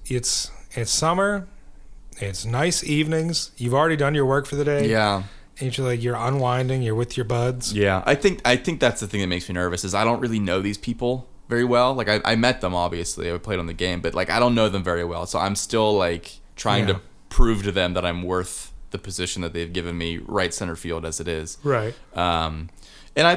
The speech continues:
Speaker 2: I think it's gonna be a lot of fun, but I, I, I don't
Speaker 1: Yeah.
Speaker 2: know. I think the only real question that I'm asking myself is, did you have fun?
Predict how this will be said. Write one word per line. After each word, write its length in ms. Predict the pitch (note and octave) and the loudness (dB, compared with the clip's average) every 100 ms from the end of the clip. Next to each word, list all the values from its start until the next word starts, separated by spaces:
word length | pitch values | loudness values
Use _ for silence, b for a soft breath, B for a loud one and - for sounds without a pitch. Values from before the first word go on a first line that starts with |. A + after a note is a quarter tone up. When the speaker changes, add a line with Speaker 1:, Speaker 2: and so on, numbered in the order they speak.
| F3+ | 2
Speaker 2:
I 40 | E3 | 0
think 240 | D#3 F3+ | 0 -4
it's 120 | E3 - | -4 -4
gonna 160 | D3 | -4
be 140 | B2+ A#2 | 0 0
a 60 | |
lot 180 | F2 E2 | 0 -2
of 80 | D#2+ | -4
fun, 300 | - C2 D#2+ | -10 -10 -8
but 120 | E2+ | -4
I, 60 | E2+ - F#2+ F2 | -2 0 0 0
I, 100 | - | -2
I 20 | |
don't 100 | F#2 | -2
Speaker 1:
Yeah. 120 | A#2 F#2+ | -2 -4
Speaker 2:
know. 80 | - | 2
I 100 | A#2 | 2
think 200 | E3 C#3 | 2 0
the 80 | B2+ | 2
only 120 | A#2 | 2
real 200 | G#2 G2+ | 2 2
question 340 | G2 F2 - | 0 -2 -2
that 80 | E2+ | -6
I'm 120 | E2 | -4
asking 320 | - E2 - D#2+ | -6 -8 -10 -10
myself 520 | - E2+ - - - | -8 -8 -8 -8 -8
is, 200 | - - | -12 -10
did 240 | - F2+ | -10 -6
you 120 | G2+ | -6
have 160 | F2 - | -8 -12
fun? 260 | - - | -16 -18